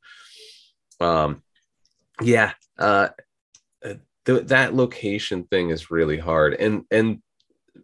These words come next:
for example, the first Gamma location, right? Like, I thought it was a good spot, but it really was, uh, like, we needed to open.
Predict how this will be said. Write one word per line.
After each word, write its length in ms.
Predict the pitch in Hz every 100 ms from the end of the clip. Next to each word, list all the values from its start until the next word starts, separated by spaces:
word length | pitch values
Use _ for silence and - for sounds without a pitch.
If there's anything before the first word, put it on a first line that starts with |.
| _ _ _ _ -
for 160 | 120 104
example, 380 | 98 101 101
the 100 | 90
first 300 | 98 92 90
Gamma 240 | - 95 120
location, 580 | 104 - 78 82 - 82
right? 400 | 82 90 101 -
Like, 160 | 82
I 100 | 85
thought 420 | - 92 92 90 - _ - - _
it 80 | 95
was 140 | 95
a 40 | 92
good 220 | 98 87
spot, 500 | - 95 92 95 76
but 140 | 90 87
it 60 |
really 440 | 104 123 147 139 117
was, 540 | 101 95 87 87 -
uh, 140 | 69 80
like, 180 | 76 - _
we 140 | 82
needed 380 | 87 101 98 87
to 160 | - 78
open. 520 | 82 78 - -